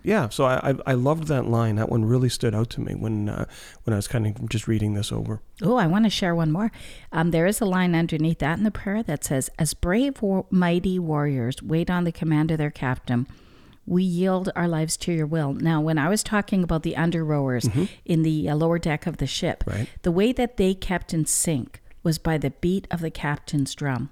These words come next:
Speaker 1: Yes.
Speaker 2: The captain would be beating on his
Speaker 1: Was
Speaker 2: drum.
Speaker 1: it the captain that beat the drum?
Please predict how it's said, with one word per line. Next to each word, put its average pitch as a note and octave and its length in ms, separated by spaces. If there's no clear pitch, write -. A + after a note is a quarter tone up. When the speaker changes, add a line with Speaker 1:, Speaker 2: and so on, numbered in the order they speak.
Speaker 1:
Yes. - 400
Speaker 2:
The E3+ 80
captain D#3 480
would D3+ 160
be C#3+ 240
beating D#3 320
on G3+ 140
his G#3+ 100
Speaker 1:
Was A#3 80
Speaker 2:
drum. F3 160
Speaker 1:
it - 40
the E3 40
captain F3+ 480
that F#3+ 160
beat F#3+ 180
the F#3+ 80
drum? G#3+ 380